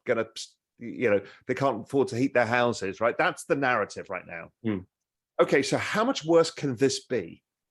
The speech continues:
Speaker 1: And any rate of change means that the risk reward of digital assets from here, normally when you get to this confluence of events, the
Speaker 2: Hmm.
Speaker 1: risk reward is somewhere between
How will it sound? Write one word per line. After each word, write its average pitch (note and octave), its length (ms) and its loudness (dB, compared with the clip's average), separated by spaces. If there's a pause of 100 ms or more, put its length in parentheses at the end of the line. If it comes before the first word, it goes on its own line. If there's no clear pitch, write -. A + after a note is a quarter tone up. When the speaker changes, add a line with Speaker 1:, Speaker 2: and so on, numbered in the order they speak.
(920)
Speaker 1:
And C3+ 200 0
any G3 420 0 (140)
rate D3+ 300 2
of C#3 120 -8
change G#2+ 640 -2 (420)
means C3+ 380 0
that C3 280 0 (240)
the B2+ 80 2
risk F#3 360 0
reward C#3+ 720 0 (380)
of A#2 180 -2
digital C3+ 340 0
assets A#2+ 380 -2
from A2 180 -8
here, G2+ 380 0 (160)
normally D3+ 540 6
when B2 100 4
you A#2 100 0
get - 240 2
to B2 100 -8
this D3 300 0
confluence C#3+ 520 -4
of A#2 80 0
events, A#2 580 0 (320)
the D#3+ 80 -2
Speaker 2:
Hmm. E3+ 60 4
Speaker 1:
risk A#3 180 2
reward D#3 300 4
is C3+ 120 -2
somewhere D#3+ 460 0
between C3 600 -4